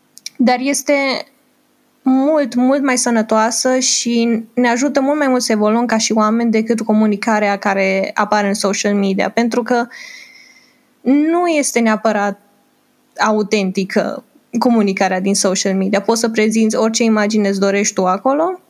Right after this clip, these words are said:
și atunci nu,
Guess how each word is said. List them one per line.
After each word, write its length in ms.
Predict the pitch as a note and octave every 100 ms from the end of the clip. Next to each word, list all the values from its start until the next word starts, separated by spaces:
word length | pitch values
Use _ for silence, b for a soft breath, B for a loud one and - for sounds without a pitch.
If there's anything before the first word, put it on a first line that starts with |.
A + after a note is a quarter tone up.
| _ _ _ _ _ _ _ _
și 160 | -
atunci 560 | C4 A3+ D4 D4 C#4+ -
nu, 760 | C4 C#4 C#4+ D4 D#4 D#4+ D#4+